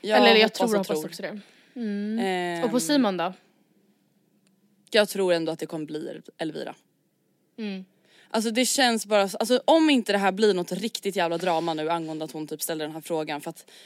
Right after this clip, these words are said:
Speaker 1: de har ju pratat så mycket om att man inte ska trycka
Speaker 2: Mm.
Speaker 1: ner andra för att höja upp sig själv. Alltså om han inte typ blir
Speaker 2: Ja.
Speaker 1: jättesårad av det, då känner jag så här, alltså sättet som de typ ändå har kollat på varandra under hela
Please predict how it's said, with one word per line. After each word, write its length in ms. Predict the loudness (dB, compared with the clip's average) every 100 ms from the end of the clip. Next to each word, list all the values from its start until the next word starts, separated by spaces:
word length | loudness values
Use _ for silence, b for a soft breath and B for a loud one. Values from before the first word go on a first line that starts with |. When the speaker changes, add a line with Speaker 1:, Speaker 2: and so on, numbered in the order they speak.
| B B B
Speaker 1:
de 160 | -2
har 80 | 0
ju 60 | 0
pratat 360 | 0 -2 -2
så 100 | -2
mycket 200 | -4 -4
om 100 | -4
att 100 | -2
man 120 | 0 -2
inte 120 | -2
ska 120 | -6
trycka 300 | -6 -4 0
Speaker 2:
Mm. 80 | 2
Speaker 1:
ner 220 | 2 0
andra 500 | 0 0 0 0 -2
för 120 | -2
att 80 | -8
höja 160 | -4 -4
upp 120 | -4
sig 140 | -8
själv. 320 | -2 0 0 -2
Alltså 180 | -2
om 60 | -2
han 160 | 0 0
inte 180 | -2
typ 140 | -4 -6
blir 200 | -4 2
Speaker 2:
Ja. 160 | 2
Speaker 1:
jättesårad 480 | 2 -2 0 0 0
av 100 | -2
det, 200 | -2 -4 -6 b b b b
då 200 | 2 2
känner 360 | 2 0 2
jag 120 | -2
så 100 | -2
här, 60 | -4
alltså 240 | -4 -4
sättet 420 | -2 0 0 -4 -4
som 180 | -2
de 280 | 2 0 0
typ 180 | -4 -4
ändå 200 | -4 -4
har 60 | -4
kollat 360 | -4 -4 -4
på 100 | -6
varandra 320 | -8 -8 -8 -8
under 160 | -8
hela 960 | -10 -12 -8 -6 -2 -2 -2 -4 -4 -4